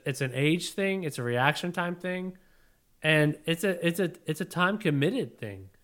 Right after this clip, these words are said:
If some of these kids out there with the con-, uh, controllers are really good, they're gonna fucking smoke me.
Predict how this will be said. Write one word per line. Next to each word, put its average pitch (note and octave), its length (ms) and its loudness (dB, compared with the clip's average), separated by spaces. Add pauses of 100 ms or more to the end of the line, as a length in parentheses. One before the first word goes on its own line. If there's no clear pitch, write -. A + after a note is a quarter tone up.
(500)
If - 260 -8
some A#3 160 0
of C4 60 0
these A3 160 0
kids A3 340 0
out F3+ 160 4
there F3+ 220 2
with E3 140 0 (260)
the C#3+ 80 0
con-, C#3+ 180 -2 (540)
uh, B2 300 0
controllers G3+ 520 2
are D#3 140 2
really G#3+ 200 6
good, G#3+ 360 4 (220)
they're D#4 100 -4
gonna F#4+ 140 0
fucking - 260 -2
smoke D#4 380 -2
me. A#2 260 -4